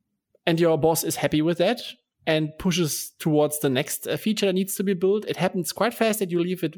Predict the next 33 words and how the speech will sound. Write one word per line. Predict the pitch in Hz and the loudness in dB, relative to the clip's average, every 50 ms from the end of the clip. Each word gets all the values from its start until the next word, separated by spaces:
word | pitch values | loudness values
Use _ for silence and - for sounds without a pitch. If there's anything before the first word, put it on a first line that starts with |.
| 233 131 | -6 -2
uh, | 135 139 139 - - - | 0 2 2 0 0 -4
at | 160 - | -6 -4
the | - | -4
stage | 143 - - 151 147 - | -4 0 0 0 0 0
where | - 143 131 | 0 0 0
it | 131 131 | 0 -2
was. | 135 120 67 - - - - _ _ _ _ _ _ _ _ _ _ _ _ _ - - - - _ _ | -2 -4 -4 -4 -8 -12 -14 _ _ _ _ _ _ _ _ _ _ _ _ _ -20 -20 -20 -20 _ _
But | - - | -2 2
good. | 311 302 208 - - - - _ _ | 2 2 2 0 -6 -14 -20 _ _
I | 180 170 | 2 2
think | 214 254 277 | 2 2 2
it's | 277 208 220 | 2 2 2
a | 196 | 2
good | 180 214 196 | 2 2 2
reminder. | 190 190 175 165 175 185 180 160 160 202 | 4 4 4 4 4 4 4 4 4 2
And | - - - 160 170 175 170 170 - - | 2 2 0 2 2 0 0 -2 -2 -2
I | 151 151 | -4 -4
think | - - 240 247 247 240 233 - - - | 0 0 0 0 2 0 -2 -6 -10 -10
the | - 160 180 170 | -4 -2 -2 0
whole | 147 190 196 | 2 2 2
topic | 196 - 196 185 196 180 156 | 2 2 -2 0 0 0 0
of | - 165 - - | 0 -2 -2 -2
the | 175 | -2
development | 160 175 156 156 147 147 143 147 143 139 139 | -2 0 2 2 2 2 2 0 0 0 -2
of | 139 - | -4 -4
the | - 147 | -2 -2
A | 139 135 | 0 2
I | 131 131 139 | 2 2 2
is | 139 135 135 - - | 0 0 -2 -2 -4
just | - 143 - - - - | -4 -6 -6 -4 -4 -2
super | - 190 - - 147 | -2 -2 0 0 -2
interesting. | 143 147 - 139 127 - - 135 135 - - | -2 -2 -4 -6 -6 -6 -6 -6 -6 -6 -6
And, | 127 127 127 127 127 | -6 -6 -6 -8 -8